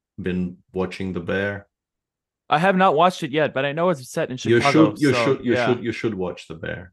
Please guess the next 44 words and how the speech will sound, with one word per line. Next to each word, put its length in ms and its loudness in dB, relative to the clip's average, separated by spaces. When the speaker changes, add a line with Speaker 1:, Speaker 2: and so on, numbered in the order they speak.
Speaker 2:
Okay, 400 -4
I 120 0
will. 240 -2
I, 140 -2
my, 180 -2
my 120 0
friends 240 -2
are 60 -4
watching 300 -2
it. 120 -10
They 100 -6
love 220 -4
it. 120 -14
So 140 -6
Speaker 1:
Yeah, 160 2
yeah, 220 0
yeah. 200 -8
Gusti, 500 4
Gusti, 580 -2
like, 180 -2
I've, 240 0
I've, 220 -4
I've 220 -4
been 100 -4
hearing 380 -2
about 240 -4
it 120 -10
for 160 -8
a 60 -6
while, 300 -2
and 160 -6
then, 280 -8
uh, 120 -6
Gusti 300 -2
came 240 -2
to 80 -6
Amsterdam, 520 -8
and 80 -6
that 80 -2
was, 140 -4
like, 200 -6
one 120 -2
of 100 -6
the 120 -10